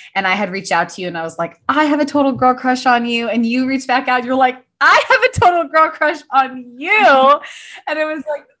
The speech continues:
this beautiful connection, um, because we had met at a yoga workshop that Harmony had led at Psyched many moons ago. And it's just so funny how the universe, like, brings people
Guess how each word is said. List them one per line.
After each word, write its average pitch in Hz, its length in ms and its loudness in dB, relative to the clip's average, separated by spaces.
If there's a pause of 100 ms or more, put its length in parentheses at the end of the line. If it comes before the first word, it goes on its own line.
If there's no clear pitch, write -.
(140)
this - 120 -20 (100)
beautiful 370 520 -10
connection, 226 1000 -6 (340)
um, 208 200 2
because 226 220 -4
we 240 100 -6
had 247 140 -2
met 226 360 -2
at 202 260 -4 (160)
a 196 40 -4
yoga 196 320 0
workshop 147 440 -2
that 147 180 -4
Harmony 185 420 -6
had 170 220 -10
led 147 380 -2
at - 160 -8
Psyched - 500 -4 (380)
many 190 320 -6
moons 160 340 -8
ago. 151 280 -2
And 165 120 -2
it's 180 160 -8
just - 140 -10
so 370 160 0
funny 175 280 -4
how 180 140 -6
the 151 140 -6
universe, 156 440 -8
like, 151 220 -6
brings 156 360 -8
people 151 540 -4